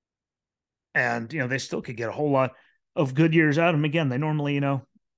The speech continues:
go for the more seasoned guys. I mean, minus, you know, Chase Briscoe, who worked out. He has, you know, that's been okay. I mean, otherwise, look, Cole Custer didn't work out.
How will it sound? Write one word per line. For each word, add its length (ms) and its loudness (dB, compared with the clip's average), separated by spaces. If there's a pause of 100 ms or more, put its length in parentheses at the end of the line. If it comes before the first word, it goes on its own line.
(160)
go 140 2
for 100 -4
the 80 -4
more 160 0
seasoned 380 -8
guys. 200 -4
I 40 -6
mean, 240 -6 (280)
minus, 440 0
you 80 2
know, 120 0
Chase 340 -4
Briscoe, 420 0
who 140 -8
worked 300 -4
out. 280 -8 (400)
He 140 2
has, 420 2 (400)
you 100 -2
know, 60 0
that's 180 -2
been 320 -2 (100)
okay. 540 0
I 40 2
mean, 180 -2
otherwise, 340 -2
look, 220 -14
Cole 200 -4
Custer 640 0 (480)
didn't 360 -2
work 200 -4
out. 220 -8